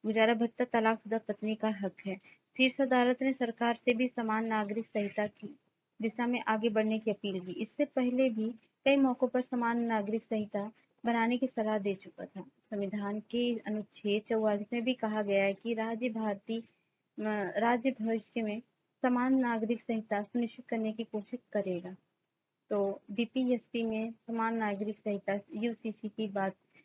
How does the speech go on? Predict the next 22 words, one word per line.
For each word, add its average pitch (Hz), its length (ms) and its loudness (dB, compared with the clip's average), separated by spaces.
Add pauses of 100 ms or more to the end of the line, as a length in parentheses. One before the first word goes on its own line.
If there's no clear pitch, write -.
(260)
धारा 214 460 0 (320)
उन्नीस, 233 400 -2 (540)
आर्टिकल, 226 540 2 (2500)
आर्टिकल 220 440 2
चौवालीस 202 520 -2 (100)
में 220 100 -4
की 190 200 -2
गई 185 260 -6
है। 196 100 -10 (3500)
आगे 254 220 4
बात 240 240 0
करते 208 300 -2
हैं, 214 120 -4
कट्टरपंथियों 262 720 0
को 269 60 4
आगे 233 380 4
राजीव 233 320 2
गांधी 220 280 -2
की 226 160 -8
सरकार 208 460 -4
कैसे 196 280 -4
झुकी? 180 340 -14